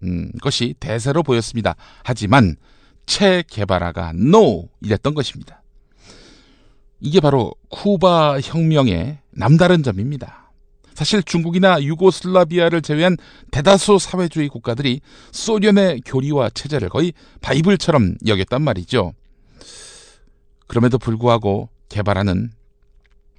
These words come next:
사회주의 노선을 취하게는 됐지만, 그러나 소련의 입장을 무분별하게 받아들이진 않겠다, 이렇게 나왔단 말이죠.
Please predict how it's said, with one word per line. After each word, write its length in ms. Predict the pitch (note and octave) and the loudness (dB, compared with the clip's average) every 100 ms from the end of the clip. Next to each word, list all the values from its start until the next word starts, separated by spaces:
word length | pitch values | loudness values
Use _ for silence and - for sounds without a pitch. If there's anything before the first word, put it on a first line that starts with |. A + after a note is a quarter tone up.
| - - _ _ _ | -20 -20 _ _ _
사회주의 640 | - D#3 D#3 C3+ D3 C#3+ C3 | -6 0 0 2 2 2 2
노선을 1120 | B2 A#2 C3+ C3 C3 D#3+ A2+ G2 G#2 G2 F#2 | 2 2 2 4 4 4 2 0 -2 -2 -4
취하게는 800 | - - B2 C3 C3 D#3+ A2+ F#2 _ _ _ _ | -6 -4 -2 -2 0 0 0 -4 _ _ _ _
됐지만, 500 | - A2+ D#3 D#3 E2+ - _ _ _ | -8 -6 0 2 2 -4 _ _ _
그러나 380 | - D3+ C3+ D2 _ _ _ | -4 0 0 -2 _ _ _
소련의 720 | - F3 E3 E3+ D3+ E2 - _ _ _ _ _ _ _ _ _ _ - _ _ | -6 -4 0 4 4 2 -4 _ _ _ _ _ _ _ _ _ _ -20 _ _
입장을 460 | C#3+ - C#3 A#2 G#2+ | -4 2 4 4 2
무분별하게 800 | F2+ A#2 D3 E3 E3 D#3 C#3 D3 | -2 -4 0 2 4 4 4 0
받아들이진 560 | A2 G#2 G2 F#2+ A2+ | -2 -2 -2 -4 -2
않겠다, 500 | G#2 E2 E2+ - D#2+ - _ _ _ - - - - - | -2 -4 -8 -12 -14 -16 _ _ _ -20 -20 -20 -18 -6
이렇게 260 | F#2+ - | -4 -2
나왔단 360 | F2+ E2+ - E2 | -2 -2 -4 -6
말이죠. 380 | D#2+ D#2+ - | -6 -10 -14